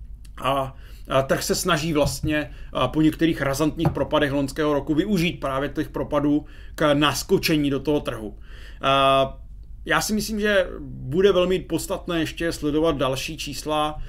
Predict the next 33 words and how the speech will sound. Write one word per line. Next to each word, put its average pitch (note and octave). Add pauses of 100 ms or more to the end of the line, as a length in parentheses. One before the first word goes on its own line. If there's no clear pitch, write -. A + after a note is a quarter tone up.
(240)
ale C#3+
samozřejmě D#3
pokud D3
jste F3
investor D3+
a C#3
jste -
trader C#3+
a C#3
jste D3
spekulant, C#3+ (360)
tak, D3+
eh, D3 (640)
pro C#3+
spoustu D3+
lidí D3
se -
snaží D#3
chytnout C#3+
opravdu C3
ty C3+ (200)
dna D3 (160)
a C3+
nenechat D#3+
si D3+
vlastně, C#3 (240)
eh, C3+
to D#3+
rychlé D3
oživení, C3+
eh, C3
případně C3+
ujet. C#3